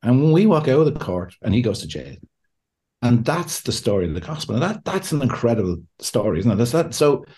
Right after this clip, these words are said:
so when, when you present that rather than, "This is what you're doing wrong,"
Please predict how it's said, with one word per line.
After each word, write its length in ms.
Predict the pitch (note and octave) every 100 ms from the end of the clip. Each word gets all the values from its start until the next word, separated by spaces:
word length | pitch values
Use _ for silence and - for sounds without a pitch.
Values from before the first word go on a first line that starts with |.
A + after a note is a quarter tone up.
| _
so 160 | - D#3+
when, 300 | D#3 E3+ -
when 180 | E3 A#3
you 80 |
present 480 | A3+ D3+ E3+ D3 -
that 360 | C#3+ D3+ D3+ - - _
rather 380 | A2 A#2 B2+ A2
than, 680 | E2+ G2+ F#2+ E2+ E2 D#2+ - F2
"This 300 | D#2+ A2 F2
is 60 |
what 160 | F#2+ -
you're 100 | D#2+
doing 220 | F2 E2
wrong," 420 | D#2+ D2+ G2 G2+